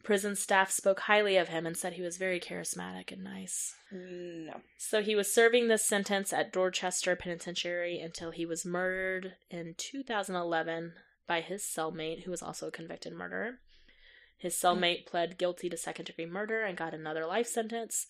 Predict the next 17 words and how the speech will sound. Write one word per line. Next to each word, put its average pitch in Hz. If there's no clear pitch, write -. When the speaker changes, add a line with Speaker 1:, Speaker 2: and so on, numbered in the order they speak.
Speaker 1:
and 170
he 180
said 170
he -
stabbed 170
him 208
in 226
the 240
neck 208
with 254
a 285
shiv, 170
walked 196
to -
the 233
guard 202
station, 180